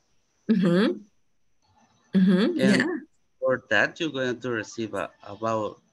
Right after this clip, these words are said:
Speaker 2: result.
Speaker 1: Very good. Mm-hmm. Exactly. So you not, you don't, uh, do a very good job because you put in wrong information, and so you're gonna get results that are, that are not good,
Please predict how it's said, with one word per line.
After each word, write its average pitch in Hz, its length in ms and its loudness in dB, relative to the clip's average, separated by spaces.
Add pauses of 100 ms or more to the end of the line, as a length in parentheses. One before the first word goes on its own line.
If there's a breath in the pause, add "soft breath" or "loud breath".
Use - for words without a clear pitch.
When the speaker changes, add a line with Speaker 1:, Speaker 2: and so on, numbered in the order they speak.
(160)
Speaker 2:
result. 107 460 -12 (1300)
Speaker 1:
Very 165 420 2
good. 269 400 0 (520)
Mm-hmm. 196 220 -4 (320)
Exactly. 196 680 -6 (300 loud breath)
So - 180 -6
you 180 300 -4
not, 190 280 -4
you 190 140 2
don't, 196 400 2
uh, 180 240 -2 (100)
do 190 280 -2
a 185 60 0
very 180 220 -4
good 170 200 -8
job 285 320 -6
because 185 500 -4 (320 loud breath)
you 190 180 2
put 190 240 -4
in 185 200 2
wrong 170 260 -2
information, 214 760 -2 (420 loud breath)
and 185 160 0
so 190 120 -2
you're 160 200 0
gonna 160 280 -4
get 156 260 -10
results 160 540 -6
that 214 140 -4
are, 151 220 -6 (720)
that 160 100 0
are 156 100 -2
not 143 240 -8
good, - 200 -2